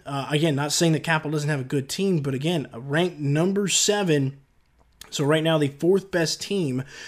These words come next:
in the Western double A Conference behind Sentinel Helena and Glacier. Again, I think it's gonna be very interesting, uh, to see how this rolls out. But again, we chatted with Coach Kyle Mahelish, and the one thing that I definitely took away from our conversation was the fact that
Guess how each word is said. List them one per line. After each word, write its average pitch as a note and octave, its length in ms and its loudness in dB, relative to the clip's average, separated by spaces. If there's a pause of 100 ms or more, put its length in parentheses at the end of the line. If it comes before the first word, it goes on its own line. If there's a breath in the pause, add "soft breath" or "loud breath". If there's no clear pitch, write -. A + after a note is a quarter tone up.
(160 loud breath)
in F#3+ 320 6
the E3 100 4
Western D3 460 0
double D3 240 -2
A C3 80 -4
Conference D#3+ 580 -2
behind C3+ 640 -4
Sentinel D3 380 -4
Helena C#3+ 320 -4
and B2+ 200 -8
Glacier. C3 800 -2 (300 loud breath)
Again, C#3+ 280 0
I C3+ 120 0
think C#3+ 180 -6
it's C#3 80 -6
gonna C#3+ 160 -2
be C3 60 -2
very C#3+ 280 0
interesting, E3 840 -2
uh, C3+ 260 -6
to B2+ 160 -6
see D#3+ 280 -2
how D3 180 -2
this C#3 180 -2
rolls D3 240 -2
out. D#3 180 0
But E3 100 -2
again, F3+ 180 -2
we C#3+ 80 0
chatted G#3 320 0
with E3+ 100 -2
Coach F3 240 0
Kyle E3+ 180 -2
Mahelish, D3+ 460 -2
and C3 100 -4
the B2 60 -6
one F3+ 220 0
thing A#3 160 0
that D3+ 80 -2
I D3 60 0
definitely D#3+ 420 -2
took D#3 160 -6
away C#3+ 180 -4
from C#3 160 -8
our C3 80 -4
conversation C#3+ 880 -4 (340 loud breath)
was D#3 140 2
the D#3+ 80 2
fact C#3+ 300 0
that A#2+ 120 -12